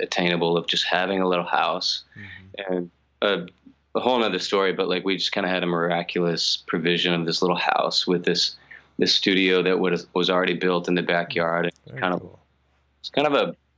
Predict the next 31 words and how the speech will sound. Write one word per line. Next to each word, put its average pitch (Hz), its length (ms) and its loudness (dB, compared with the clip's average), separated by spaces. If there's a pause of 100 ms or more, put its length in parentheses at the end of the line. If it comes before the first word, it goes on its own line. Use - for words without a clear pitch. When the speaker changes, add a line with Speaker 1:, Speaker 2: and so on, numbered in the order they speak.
(400)
Speaker 1:
crazy 95 360 0
prophetic 90 760 -4
process. 95 640 0
And, 87 300 -2
um, 90 340 -2
so 101 240 0
we 104 160 0
just 165 200 -2
knew 120 420 2
that 107 160 0
the 92 100 0
answer 101 420 0
was 92 340 2
yes. 90 640 2
Um, 85 440 -2
and 87 360 0 (640)
it - 80 2
was 98 180 2
really 104 160 4
hard 95 240 0
to 92 80 -2
leave 90 180 2
New 87 80 0
York, 98 380 -2 (520)
but 95 240 0
here 92 120 2
we 90 160 4
are. 85 520 0
And, 85 420 0 (120)
um, - 460 -2 (600)
and 82 420 0